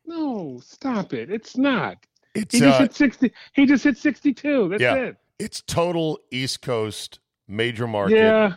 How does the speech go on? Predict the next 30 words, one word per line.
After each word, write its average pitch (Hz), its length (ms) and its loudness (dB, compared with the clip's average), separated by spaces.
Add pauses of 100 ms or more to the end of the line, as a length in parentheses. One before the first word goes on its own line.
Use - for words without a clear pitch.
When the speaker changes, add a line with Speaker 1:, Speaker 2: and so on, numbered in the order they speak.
(320)
Speaker 2:
pinstripe 123 220 -4
Speaker 1:
I 220 40 4
don't, 233 180 4
I 175 180 4
don't 240 160 6
like 226 220 4
to 233 80 4
Speaker 2:
bias. 202 80 8
Speaker 1:
use 220 280 6
that, 196 220 4
but 190 140 2
this 240 200 2
one 220 140 6
is, 180 220 4
it's 180 120 4
pretty 180 280 2
dumb. 143 360 -6
Speaker 2:
Oh, 269 200 0
it, 202 80 0
it 151 280 0
is. 143 300 -2
Yeah. 117 180 -2 (240)
'Cause 160 200 -2
what 196 180 4
is 180 200 0
the 147 340 0
A 143 180 -2
F 143 140 -2
C 127 240 -6
cha-, 117 340 -6